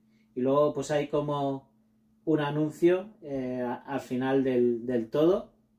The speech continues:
Así que si eres un fan de Marvel, espérate hasta el final, que ya sabes que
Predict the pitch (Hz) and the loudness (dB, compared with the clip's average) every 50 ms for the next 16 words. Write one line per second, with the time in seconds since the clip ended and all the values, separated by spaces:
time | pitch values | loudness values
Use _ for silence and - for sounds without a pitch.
0 | _ _ _ _ _ _ _ _ _ _ _ _ _ _ _ - 120 117 - - | _ _ _ _ _ _ _ _ _ _ _ _ _ _ _ -12 -12 -10 -10 -10
1 | 120 113 - 147 147 143 139 139 139 131 131 123 120 113 113 110 107 107 107 104 | -12 -6 -4 -2 0 0 2 2 2 2 2 2 0 0 0 -2 -4 -4 -6 -6
2 | 101 104 104 104 107 - _ _ _ _ _ _ _ _ _ _ - - 131 127 | -6 -6 -8 -10 -12 -14 _ _ _ _ _ _ _ _ _ _ -10 -6 -4 -2
3 | 123 120 131 127 117 - 131 127 120 120 117 127 139 151 135 156 160 165 170 180 | -2 -2 -2 -4 -6 -4 -2 -2 0 0 0 0 0 0 2 2 2 2 2 0
4 | - _ _ _ _ _ _ _ _ _ _ _ _ _ _ _ _ _ - 110 | -4 _ _ _ _ _ _ _ _ _ _ _ _ _ _ _ _ _ -20 -20
5 | 101 - - 123 123 123 120 110 - 131 127 127 123 123 - - - - 135 139 | -18 -8 -4 -2 0 0 -2 -2 -2 -2 0 0 0 -2 -2 -6 -10 -10 -8 -8
6 | 135 - - 147 139 127 - - - 110 107 113 123 139 156 156 - _ - 117 | -8 -8 -6 -6 -6 -6 -6 -8 -10 -8 -6 -4 -4 -4 -6 -6 -8 _ -4 -2
7 | 113 123 123 120 127 123 131 147 - - _ - 135 120 117 131 135 | -2 -2 -2 -2 -4 -4 -4 -6 -8 -10 _ -6 -4 -4 -4 -4 -6